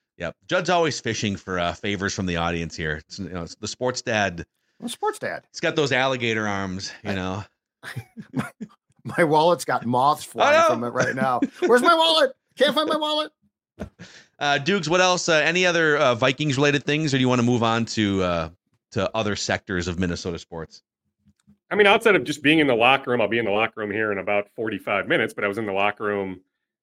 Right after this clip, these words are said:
Speaker 3: on Wednesday. I had a nice conversation with Josh Metellus, Jordan Hicks, Brandon
Speaker 1: Metellus.
Speaker 3: Powell. I mean, you know, the vibes are good. I mean, they seem excited to play Monday night. They should be, right? I mean, you've got the entire audience of the National Football League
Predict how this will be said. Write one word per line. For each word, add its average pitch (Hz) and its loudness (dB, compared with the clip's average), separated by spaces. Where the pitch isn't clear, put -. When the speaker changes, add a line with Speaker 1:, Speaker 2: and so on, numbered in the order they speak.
Speaker 3:
on 98 -4
Wednesday. 104 0
I 90 -2
had 98 -2
a 95 -6
nice 98 -4
conversation 98 -2
with 90 -4
Josh 95 -2
Metellus, 127 2
Jordan 92 -8
Hicks, 120 0
Brandon 95 -4
Speaker 1:
Metellus. - -14
Speaker 3:
Powell. 127 2
I 135 -4
mean, 120 -4
you 139 -8
know, 196 -4
the 190 -4
vibes 170 4
are 269 0
good. 294 2
I 117 -16
mean, 127 -2
they 117 -2
seem 202 -2
excited 202 0
to 180 0
play 214 -4
Monday 120 2
night. 87 -2
They 247 0
should 370 2
be, 214 2
right? 269 2
I 247 -2
mean, 208 2
you've 202 -4
got 214 -2
the 180 -12
entire 185 -2
audience 175 -2
of 160 -14
the 151 -6
National 151 -4
Football 170 -2
League 180 0